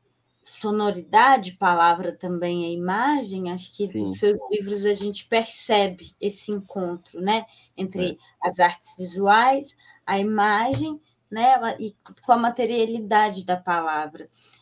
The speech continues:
Speaker 1: Isso é, é, é muito bom, né? Muito gostoso. Acho que tem uma poeta que eu gosto muito, uma poeta contemporânea,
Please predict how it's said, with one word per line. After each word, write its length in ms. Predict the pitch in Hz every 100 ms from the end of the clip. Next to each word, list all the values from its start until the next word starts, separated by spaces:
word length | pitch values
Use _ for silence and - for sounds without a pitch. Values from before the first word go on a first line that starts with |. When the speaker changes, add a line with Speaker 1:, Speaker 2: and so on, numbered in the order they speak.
| -
Speaker 1:
Isso 260 | 220 - 285
é, 220 | 294 269 -
é, 260 | 233 226 - _ _ _ -
é 60 |
muito 320 | 202 240 269 311
bom, 460 | 233 233 240 240
né? 200 | 233 226
Muito 260 | 254 247 247
gostoso. 800 | 311 330 330 - 214 190 175 180
Acho 260 | 175 180 -
que 400 | 208 202 190 180 _ _ - _
tem 100 | -
uma 160 | 202 196
poeta 420 | 190 196 190 190
que 100 | 202
eu 60 | 196
gosto 420 | 185 190 185 -
muito, 720 | 196 214 277 320 294 262 - 180
uma 160 | 185
poeta 300 | - 175 170
contemporânea, 1080 | - 180 180 180 165 175 214 247 233 214 202